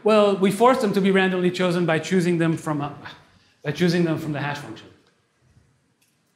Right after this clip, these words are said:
Here we go. Here. Yeah. So they're not actually, uh, adversary doesn't get to choose the, the vectors however it wants. It has to choose a seed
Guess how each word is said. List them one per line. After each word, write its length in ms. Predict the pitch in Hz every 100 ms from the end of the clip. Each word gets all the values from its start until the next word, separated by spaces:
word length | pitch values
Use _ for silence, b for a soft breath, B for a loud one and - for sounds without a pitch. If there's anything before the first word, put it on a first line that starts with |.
| _ _
Here 140 | 139 127
we 80 | 95
go. 80 | - -
Here. 160 | 110 - b b _ -
Yeah. 200 | 180 180
So 400 | - 160 160 160
they're 200 | 165 170
not 220 | 190 208
actually, 600 | 180 175 175 170 160 160 - -
uh, 240 | 147 147 -
adversary 380 | 160 190 180 175
doesn't 180 | 180 185
get 120 | 170
to 60 | 160
choose 400 | - 180 190 170
the, 80 | 156
the 280 | 165 160 147
vectors 340 | 160 160 143
however 260 | 151 147 139
it 80 |
wants. 400 | 139 247 277 - B B B
It 100 | 156
has 120 | 165 165
to 80 | 160
choose 220 | 175 156
a 60 |
seed 360 | - 170 240